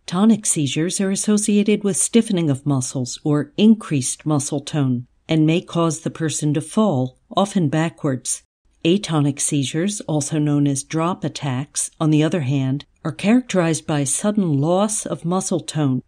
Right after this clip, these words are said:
which may cause the person to collapse or drop down. Clonic seizures are associated with rhythmic jerking muscle movements.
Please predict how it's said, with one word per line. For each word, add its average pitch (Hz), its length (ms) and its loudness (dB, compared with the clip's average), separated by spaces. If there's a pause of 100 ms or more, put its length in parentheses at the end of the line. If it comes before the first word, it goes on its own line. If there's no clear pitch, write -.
(180)
which 160 300 -2
may 175 180 2
cause 175 440 -2
the - 80 -4
person 151 440 -2
to 151 100 -4
collapse 156 720 -2
or 143 80 -2
drop 143 420 -2
down. 131 460 0 (460)
Clonic 226 440 6
seizures 156 520 -2
are 170 100 -2
associated 208 800 2
with 156 160 0
rhythmic 208 560 2
jerking 165 540 -2
muscle 151 340 -2
movements. 131 800 -2